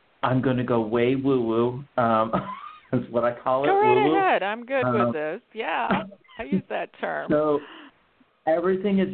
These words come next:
Speaker 1: energy. So when they show me, this could be very symbolic, but when I see elves, you know, little elves, um, elves are for the best interest, but are very tricky energy, jokester energy.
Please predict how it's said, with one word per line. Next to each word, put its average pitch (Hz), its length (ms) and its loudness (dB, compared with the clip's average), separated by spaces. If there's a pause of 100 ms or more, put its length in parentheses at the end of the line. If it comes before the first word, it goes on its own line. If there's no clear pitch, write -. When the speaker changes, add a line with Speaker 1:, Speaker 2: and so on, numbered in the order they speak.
Speaker 1:
energy. 117 680 0
So 123 320 2
when 127 200 -2
they 127 260 0
show 143 140 2
me, 143 140 2
this 135 200 -2
could 117 120 -4
be 123 100 2
very 120 340 0
symbolic, 120 540 0
but 117 120 -4
when 120 140 0
I 123 220 0
see 131 160 -4
elves, 120 400 0 (520)
you 123 100 -2
know, 117 120 2
little 120 260 0
elves, 127 380 0 (540)
um, 110 340 0
elves 131 320 0
are 120 380 2 (440)
for 123 120 0
the 113 100 -2
best 113 400 0
interest, 135 560 -2
but 110 300 -2 (340)
are 110 480 2
very 120 480 0 (920)
tricky 127 440 -4
energy, 113 480 -2
jokester 135 480 -2
energy. 101 560 -4